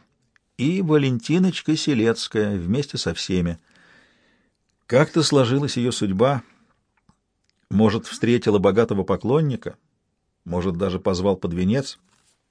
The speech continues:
Глядя на карту, Ле Брюер все яснее понимал, что никакой Валентиночки в его жизни не было. А что же было? А одиночество.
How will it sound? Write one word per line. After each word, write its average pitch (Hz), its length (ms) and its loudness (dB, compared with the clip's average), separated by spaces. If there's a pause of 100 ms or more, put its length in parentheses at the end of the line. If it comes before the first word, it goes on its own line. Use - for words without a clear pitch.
(1200)
Глядя 135 340 4
на 139 140 4
карту, 156 500 2
Ле 110 160 2
Брюер 120 380 2
все - 160 -4
яснее 120 400 -2
понимал, 127 500 2 (760)
что - 180 -2
никакой 120 420 4
Валентиночки 156 840 0
в 131 60 -2
его 98 220 0
жизни 127 300 -2
не 92 200 2
было. 80 260 -4 (920)
А 101 80 0
что 165 220 0
же 180 100 0
было? 170 340 -2 (840)
А 123 160 2
одиночество. 156 760 -2